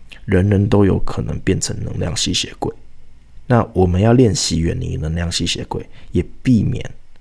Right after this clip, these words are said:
我们避免成为能量吸血鬼。因为当我们能量低落，我们就会不自觉的去吸身边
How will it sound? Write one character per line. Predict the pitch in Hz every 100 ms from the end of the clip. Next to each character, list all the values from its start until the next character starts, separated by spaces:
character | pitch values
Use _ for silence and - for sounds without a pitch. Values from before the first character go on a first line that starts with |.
| - -
我 | - -
们 | 76 80 -
避 | 113 101
免 | 64 -
成 | - 76
为 | 76 60
能 | 55 55
量 | 78 -
吸 | - 73
血 | - -
鬼。 | - - - - - - - - -
因 | -
为 | 127
当 | 127
我 | 117
们 | 87 78
能 | 78 82
量 | 87
低 | 82 80
落， | 82 76 - - - - - -
我 | -
们 | 87
就 | 98
会 | 117 95
不 | - 90
自 | - 95
觉 | - -
的 | -
去 | - 95
吸 | 82 - - 82 101 - - -
身 | - - 87 87
边 | - 92 90